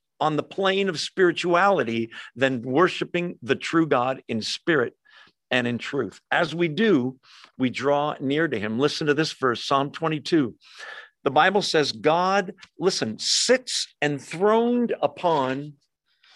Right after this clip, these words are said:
the praises of Israel." That in some way he's even more present when we are as a body corporately worshiping him, bowing down to him. Um, it is,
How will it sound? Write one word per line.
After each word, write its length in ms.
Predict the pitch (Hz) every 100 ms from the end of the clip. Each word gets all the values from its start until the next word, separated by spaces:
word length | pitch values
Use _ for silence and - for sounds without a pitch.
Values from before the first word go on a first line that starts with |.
| _ _ _ _ _ _
the 60 | 123
praises 560 | - 151 156 143 156 127
of 140 | 120
Israel." 460 | 123 - 95 - _ _ _ _ _ _ _ _ _ _ _ _ _
That 140 | 151 -
in 140 | 147
some 420 | - - 214 214
way 240 | 208 208 202
he's 320 | 170 170 180
even 260 | 170 147
more 280 | 139 156 202
present 540 | 208 - 202 180 147 135
when 220 | 139 135
we 160 | 139
are 120 | 139 131
as 200 | 127 123
a 60 |
body 460 | 104 147 160 143 123
corporately 800 | - 180 180 175 - 156 147 131 - _
worshiping 640 | 123 135 165 - 151 123 113
him, 200 | 113 107
bowing 560 | 135 135 151 151 156 - 131
down 360 | 139 147 165
to 80 | 127
him. 260 | 92 - - _ _ _ - - - - -
Um, 420 | 135 123 143 - _ _ _ _ _ _ _ - _ _
it 160 | 151 143
is, 200 | 143